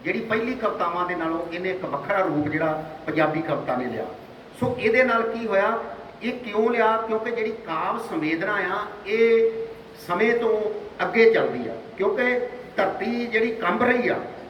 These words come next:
ਜਿਹੜਾ ਇਹਦੇ 'ਚ ਟਾਈਟਲ 'ਚ ਪੰਨਾ ਨੰਬਰ ਬਾਨਵੇਂ ਦੇ ਉੱਤੇ ਇਹ ਕਵਿਤਾ, ਉਹਦੇ ਦੋ ਚਾਰ ਮੈਂ ਗੱਲਾਂ, ਉਹਦੇ ਸ਼ੇਰ ਪੜ੍ਹੂੰਗਾ। ਕਹਿੰਦਾ, "ਕਦੇ ਸਿਕੰਦਰ, ਕਦੇ ਹਿਟਲਰ,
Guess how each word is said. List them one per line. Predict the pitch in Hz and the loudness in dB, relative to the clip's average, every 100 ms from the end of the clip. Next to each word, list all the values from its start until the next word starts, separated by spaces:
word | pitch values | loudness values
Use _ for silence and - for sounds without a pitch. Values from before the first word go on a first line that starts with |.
| - | -8
ਜਿਹੜਾ | 165 196 202 | -4 -2 -2
ਇਹਦੇ | 196 208 | 0 -2
'ਚ | 202 202 | -2 0
ਟਾਈਟਲ | 175 165 196 185 | 0 0 -2 -2
'ਚ | |
ਪੰਨਾ | 175 175 185 | -2 0 0
ਨੰਬਰ | 185 180 | 0 0
ਬਾਨਵੇਂ | - 143 156 185 | 0 0 2 2
ਦੇ | 190 | 0
ਉੱਤੇ | - 180 165 - - - - - 170 | -2 -2 -2 -4 -10 -16 -18 -14 -4
ਇਹ | 175 175 165 160 - - - | -2 0 0 -2 -10 -14 -6
ਕਵਿਤਾ, | 160 151 190 175 | -4 0 2 2
ਉਹਦੇ | 175 | 0
ਦੋ | 185 156 | -2 -2
ਚਾਰ | 160 170 | 0 0
ਮੈਂ | 165 170 | 0 -2
ਗੱਲਾਂ, | 151 143 156 160 | 0 0 0 -2
ਉਹਦੇ | 156 156 165 160 - | -2 -2 -2 -4 -4
ਸ਼ੇਰ | 165 - | -4 -2
ਪੜ੍ਹੂੰਗਾ। | 147 185 156 143 - - - - - - - | -2 0 2 2 0 -6 -12 -14 -18 -20 -6
ਕਹਿੰਦਾ, | 175 185 | -2 -2
"ਕਦੇ | 196 - 170 190 | -2 -2 -2 -2
ਸਿਕੰਦਰ, | 190 - 156 151 160 170 160 | -4 -4 -2 0 0 -2 -2
ਕਦੇ | 156 170 143 | -4 -2 -4
ਹਿਟਲਰ, | 143 131 139 156 - - | -4 -4 0 2 0 -6